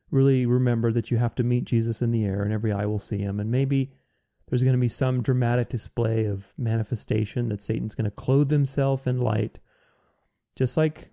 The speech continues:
Paul says that angel, uh, that, uh, Satan disguised himself as an angel of light. What if that happens? And so many people will be fooled because they think the prophecy's been fulfilled, Jesus has returned, and now we're in the millennial kingdom.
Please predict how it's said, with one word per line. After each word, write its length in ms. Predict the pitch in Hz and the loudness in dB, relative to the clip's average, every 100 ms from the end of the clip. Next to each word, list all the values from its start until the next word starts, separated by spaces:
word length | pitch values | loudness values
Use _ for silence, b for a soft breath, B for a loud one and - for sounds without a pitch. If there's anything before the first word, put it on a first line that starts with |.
| _ | _
Paul 240 | - 170 190 | -4 0 0
says 540 | - 269 147 104 - | 0 0 0 -2 -4
that 240 | 127 120 - | -4 -4 -2
angel, 420 | 135 147 156 165 - | 0 0 0 -2 -2
uh, 100 | 139 | -2
that, 300 | 127 120 - | -2 -2 -2
uh, 240 | 117 107 113 | -2 0 0
Satan 280 | 151 165 | 0 0
disguised 420 | 156 - 139 160 165 | -2 -4 -2 0 0
himself 360 | 135 127 123 | 0 0 0
as 80 | 123 | -2
an 80 | 131 | -2
angel 320 | 131 139 139 | -2 0 0
of 60 | 135 | 0
light. 260 | 185 220 - _ _ _ _ _ - - | -2 -4 -10 _ _ _ _ _ -20 -2
What 120 | 190 | 0
if 120 | 302 | 2
that 160 | 320 277 | 2 4
happens? 540 | 254 339 - 202 - | 2 0 -2 -4 -6
And 260 | - 160 151 | -2 0 0
so 260 | - 208 226 | -4 -2 0
many 220 | 247 226 | 2 2
people 240 | 214 196 | 2 4
will 100 | 185 | 4
be 140 | 160 156 | 4 0
fooled 480 | - 175 - - - _ _ _ _ _ _ | 0 -2 -2 -10 -20 _ _ _ _ _ _
because 220 | 135 151 | -2 2
they 80 | 143 | 2
think 200 | 139 156 | 2 0
the 60 | 123 | 0
prophecy's 520 | 139 151 202 208 208 | 0 2 2 0 0
been 180 | 240 208 | 0 0
fulfilled, 500 | 202 - 143 143 - _ _ _ | 0 2 2 2 -2 _ _ _
Jesus 340 | 151 160 175 | 0 0 0
has 180 | 196 190 | 0 2
returned, 580 | 196 - 139 131 127 120 _ _ _ _ _ _ _ | 0 0 0 0 -2 -6 _ _ _ _ _ _ _
and 140 | 135 | 0
now 220 | 131 131 127 | 2 2 2
we're 200 | 127 131 | 2 2
in 80 | |
the 80 | 127 | 2
millennial 420 | 117 110 110 107 | 2 2 2 2
kingdom. 480 | 110 110 - - - | 0 -4 -4 -6 -10